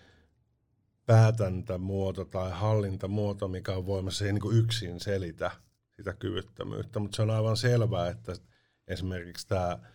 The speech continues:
tietty lyhyt kanta, kantama politiikassa estää vaikka tekemässä sellaisia niin kuin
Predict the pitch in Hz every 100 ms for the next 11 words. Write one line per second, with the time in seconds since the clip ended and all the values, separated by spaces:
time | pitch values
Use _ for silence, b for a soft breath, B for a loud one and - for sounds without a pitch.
0 | B B B - 104 101 107 104 123 117
1 | 107 - 95 90 85 92 - - - 110
2 | 104 92 92 92 - 95 90 90 90 90
3 | 90 - 95 98 - 95 87 85 85 95
4 | 82 87 85 85 - - 85 82 - -
5 | 87 71 b b b b b b b _
6 | _ _ - - - 98